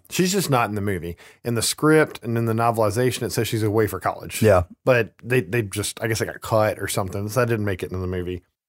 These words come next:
Speaker 1: I don't know. I mean, like, what, what could have went wrong here, though? Uh, I mean, Steven Spielberg was back, right?
Speaker 2: Nope.
Speaker 1: Uh, we had Tobe Hooper, at least?
Speaker 2: Uh, no.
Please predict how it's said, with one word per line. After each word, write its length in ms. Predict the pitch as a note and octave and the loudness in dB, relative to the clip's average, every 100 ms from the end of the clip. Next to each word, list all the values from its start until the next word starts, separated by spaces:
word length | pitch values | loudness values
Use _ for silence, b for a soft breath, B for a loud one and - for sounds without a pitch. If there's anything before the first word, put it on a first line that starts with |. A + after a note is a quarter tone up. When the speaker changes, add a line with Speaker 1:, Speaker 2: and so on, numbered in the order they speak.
| _ _ _ _ - | _ _ _ _ 0
Speaker 1:
I 40 | |
don't 120 | D3+ | 2
know. 140 | E3+ B2+ | 2 2
I 60 | |
mean, 140 | B2 A#2+ | 2 2
like, 220 | B2 - | 0 2
what, 240 | C3 E3+ - | 2 2 2
what 260 | C#3 E3 - | 2 2 2
could 140 | D3+ | 2
have 100 | C3 | 4
went 240 | B2+ B2 - | 2 0 -2
wrong 360 | A2+ B2+ E3+ | 0 2 2
here, 180 | A2+ F#2 | 0 -2
though? 320 | F2 E2+ F2+ - | -4 -4 -6 -6
Uh, 300 | G2 A2 G#2+ G2 | -2 0 2 0
I 40 | |
mean, 180 | A2+ G2+ | -2 -2
Steven 300 | - C#3+ B2+ | -2 0 0
Spielberg 360 | - C3+ A2+ G2+ | 2 2 2 0
was 100 | F#2 | -2
back, 200 | G2 A2+ | -2 2
right? 240 | A#2 C#3 _ - | 2 0 _ -4
Speaker 2:
Nope. 280 | G2+ G#2+ - - - - | 2 2 0 -8 -12 0
Speaker 1:
Uh, 340 | A#2 G#2+ G2+ | 2 4 2
we 100 | G#2 | 2
had 120 | A2+ | 0
Tobe 220 | - B2+ A2+ | 0 0 2
Hooper, 240 | C3+ F#3 | 0 0
at 60 | G3+ | 0
least? 340 | G#3+ - - _ - | -2 -4 -14 _ 0
Speaker 2:
Uh, 340 | A2 G#2 G#2 G2+ | 4 4 4 4
no. 240 | A2+ | 4